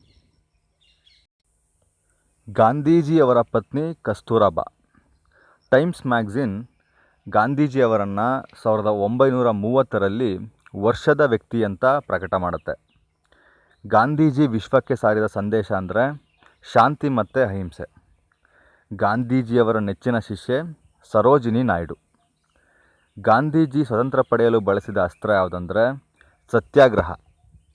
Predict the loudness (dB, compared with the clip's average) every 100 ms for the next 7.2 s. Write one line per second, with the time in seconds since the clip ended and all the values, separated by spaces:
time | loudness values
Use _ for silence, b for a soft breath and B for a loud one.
0 | _ _ _ _ -20 _ _ _ _ _
1 | _ _ _ -20 _ _ _ _ _ _
2 | _ _ _ _ _ _ _ _ _ _
3 | _ _ _ _ _ 4 6 6 2 2
4 | 2 4 4 2 0 -2 0 0 2 0
5 | 0 2 2 2 -2 -2 0 0 -4 -2
6 | -2 -2 -4 -4 -4 -4 0 2 2 0
7 | -4 -8